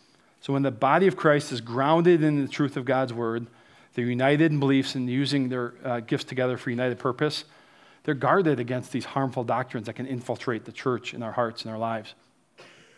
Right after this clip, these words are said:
In verse fourteen, um,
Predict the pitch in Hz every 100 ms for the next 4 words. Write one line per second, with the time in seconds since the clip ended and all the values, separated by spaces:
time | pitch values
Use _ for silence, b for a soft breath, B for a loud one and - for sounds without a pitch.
0 | B B B B B B B B B 123
1 | 160 147 - 170 151 - 190 151 143 127
2 | - 127 120 117 117